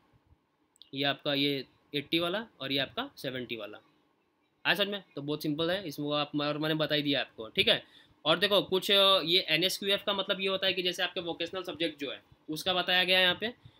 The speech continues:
और जो आपका, अ, क्या बोलते हैं, कंप्यूटर साइंस, इलेक्ट्रिक, इलेक्ट्रॉनिक्स वाले जो स्टूडेंट होंगे उनका आपका टू हंड्रेड में से कैलकुलेट होगा, तो उसका आपका वैसे ही कैलकुलेट करना है।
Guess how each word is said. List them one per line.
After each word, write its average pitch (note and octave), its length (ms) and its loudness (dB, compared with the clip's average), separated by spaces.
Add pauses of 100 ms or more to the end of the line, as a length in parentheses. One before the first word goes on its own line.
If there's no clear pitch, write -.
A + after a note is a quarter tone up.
(180)
और D3+ 260 4
जो D#3+ 180 2
आपका, F#3+ 400 6
अ, C#3+ 380 2
क्या D#3+ 160 2
बोलते F3 220 0
हैं, - 40 -2
कंप्यूटर D#3+ 380 0
साइंस, F3+ 420 -2
इलेक्ट्रिक, D#3 520 -2
इलेक्ट्रॉनिक्स E3+ 420 2
वाले F3+ 140 0
जो F3+ 120 0
स्टूडेंट E3+ 300 0
होंगे C#3 260 0 (240)
उनका D#3 220 2
आपका F#3 220 2
टू F#3 180 -2
हंड्रेड F3+ 200 0
में F#3 80 -2
से F3+ 100 -10
कैलकुलेट F3 360 2
होगा, F3+ 160 2
तो G3+ 100 -2
उसका F#3 180 2
आपका F#3+ 200 2
वैसे F#3+ 220 2
ही - 20 -4
कैलकुलेट F3+ 320 4
करना B2 220 -2
है। - 180 -14